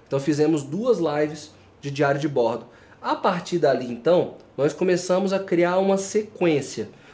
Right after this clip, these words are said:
né? Uma jornada onde nós queremos, no final ali, próximo de novembro, na prim-, segunda quinzena de novembro, a gente quer ouvir de vocês os resultados que vocês obtiveram a partir dessa construção.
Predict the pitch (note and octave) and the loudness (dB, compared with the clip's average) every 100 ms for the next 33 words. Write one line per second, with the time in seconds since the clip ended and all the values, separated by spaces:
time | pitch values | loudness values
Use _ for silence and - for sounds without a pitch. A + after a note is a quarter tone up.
0 | - A#2+ C3+ F3 - - C#3+ D3 D3+ A3 | -10 0 2 2 -4 -4 2 2 4 4
1 | G#3 E3+ D3 C#3+ G3+ - - - F3+ F3 | 4 2 2 0 -2 -6 -8 0 2 2
2 | D3+ D#3 D3+ E3+ D3+ C#3+ C#3 C3+ D3+ - | 2 0 0 0 2 2 0 -2 -4 0
3 | D3+ D#3 G3 G#3+ E3+ F3+ F3 - - - | 0 2 4 4 4 0 -4 -10 -20 -20
4 | - - F3 G3+ G#3+ F#3 G3 D#3 D3 F3+ | -20 0 2 2 0 0 2 4 4 4
5 | G#3 F3 E3 E3 - F3 E3 E3 C#3+ - | 4 4 2 0 -6 0 0 0 -8 -4
6 | F3+ B3+ C4 G#3 F#3+ D3+ D3 C#3+ D#3 G#3+ | -2 -2 -2 0 2 2 2 2 2 2
7 | F3+ F#3+ A3 C#3+ - - - D3+ D#3+ G3+ | 4 4 4 0 -8 -18 -6 0 2 2
8 | G#3 G#3 A3 A#3 F#3 A3 A3 A3 G#3+ G3+ | 0 0 4 4 2 -2 -2 0 0 -2
9 | - E3 D3 C#3+ - - - - C#3+ D#3 | 0 0 0 -6 -16 -20 -20 -8 0 2
10 | F3 F3 - E3+ E3 F#3 F#3 G3+ F#3+ F#3 | 2 0 -6 -2 0 -2 -4 -4 -2 0
11 | F#3 F3+ F3+ F#3+ D3+ C#3+ E3+ - - - | -2 -4 -6 -2 2 4 2 -4 -18 -16
12 | - G3 E3+ E3+ F#3 F3+ F3+ F#3 F#3+ F#3+ | -4 -2 0 -2 -2 -2 -2 -4 -4 -4
13 | A#3 - C#3+ A2+ | -8 -2 -2 -2